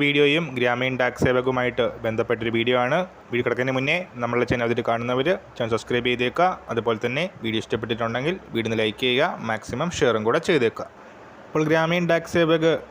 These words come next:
രണ്ടായിരത്തി ഇരുപത്തിനാലിൻ്റെ ആദ്യ ലിസ്റ്റ് ഇപ്പോൾ വെബ്സൈറ്റിൽ പ്രസിദ്ധീകരിച്ചിട്ടുണ്ട്. അപ്പോൾ നമ്മൾ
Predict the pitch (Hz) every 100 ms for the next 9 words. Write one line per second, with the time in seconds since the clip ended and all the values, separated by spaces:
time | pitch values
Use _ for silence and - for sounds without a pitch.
0 | 135 123 135 139 139 135 131 131 127 127
1 | 135 175 - 120 127 131 143 127 - -
2 | 110 - 113 104 120 123 120 113 - 131
3 | 131 127 131 120 - - 113 110 123 127
4 | 131 117 131 117 113 185 - - - -
5 | - - - - - - 147 156